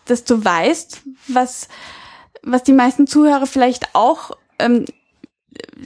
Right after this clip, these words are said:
also dass du, dass du Fragen stellst, die die anderen Zuhörer wahrscheinlich auch haben, aber sich oft nicht trauen nachzufragen. Und das andere, was wirklich positiv ist, du gehst mit mehr Wissen weg, als du gekommen bist. Und das ist ja eigentlich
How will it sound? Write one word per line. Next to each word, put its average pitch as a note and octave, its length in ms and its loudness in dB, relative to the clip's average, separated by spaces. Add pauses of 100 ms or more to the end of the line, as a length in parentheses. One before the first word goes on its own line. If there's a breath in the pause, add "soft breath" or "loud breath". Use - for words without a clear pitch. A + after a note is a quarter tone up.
(120)
also C4+ 220 -2
dass D4 180 0
du, C4+ 120 -8
dass D4 220 -2
du D4 100 -4
Fragen C4+ 460 0
stellst, D4 380 -4 (600 loud breath)
die C#4+ 100 2
die C#4 320 2
anderen C4 460 0
Zuhörer C#4 400 0
wahrscheinlich A#3+ 540 -2
auch D#4 340 0
haben, A#3 340 0
aber B3 280 -2
sich - 280 -6
oft - 220 -6
nicht C4+ 220 0
trauen A#3 340 2
nachzufragen. F#3+ 920 -4 (680 loud breath)
Und B3 340 -2 (300)
das - 300 -6
andere, B3 460 2
was A3+ 200 -2
wirklich A#3 320 -4
positiv A3+ 540 -4
ist, - 280 -8
du A#3+ 40 -8
gehst A#3 340 -4
mit A3 200 -2
mehr A3+ 400 0
Wissen A#3 600 -2
weg, G#3+ 280 -2
als B3 220 -4
du A#3+ 100 -6
gekommen A3+ 500 0
bist. - 300 -10
Und F#3+ 120 -6
das G3 140 -8
ist G3 120 -10
ja F3+ 180 -6
eigentlich C4 840 0